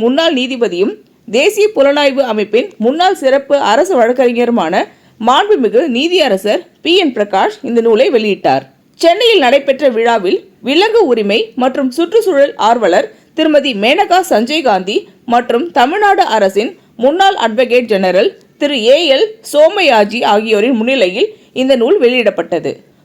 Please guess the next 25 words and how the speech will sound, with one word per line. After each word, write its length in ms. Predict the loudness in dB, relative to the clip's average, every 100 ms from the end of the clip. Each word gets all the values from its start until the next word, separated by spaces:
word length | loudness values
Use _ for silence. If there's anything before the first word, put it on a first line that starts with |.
| -6
ப்ளூ 160 | -2 0
கிராஸ் 280 | 2 0 0 -2
அமைப்பு 300 | -2 -2 -2 -2 -6 -4 0
அதன் 180 | 0 2 0
அறுபதாவது 580 | 0 0 2 2 0 0
ஆண்டு 180 | 2 0 0
நிறைவை 280 | 0 0 0 -4
கொண்டாடிய 400 | -2 0 0 0 -2
இந்த 100 | -4 -4
நிகழ்வில் 420 | -2 -2 0 -2 -4 -8 _ _ 0
ஆயிரத்தி 320 | 2 2 0 0 0
தொள்ளாயிரத்தி 400 | 2 2 0 -2 0
அறுபத்தி 340 | 0 -2 -6 -2
நான்கில் 420 | -2 -2 -2 -2 -2 -6 -4
இந்த 120 | 0 0
அமைப்பு 280 | -2 -4 -2 -2
பதிவு 260 | -2 -2 -4
செய்யப்பட்டது 500 | 0 0 0 -4 -4 -4
முதல் 240 | -2 0 0 -4 _ _ _ -4
ப்ளூ 120 | 0 0
கிராஸ் 260 | 0 -2 -2 -2
இந்திய 200 | -2 0 2
அமைப்பிற்காக 680 | 0 -2 -4 0 0 2 -2 -4 _ -10
சுந்தரம் 380 | -6 -4 -4 -4
குடும்பத்தினரின் 680 | -2 0 -2 -2 -4 -4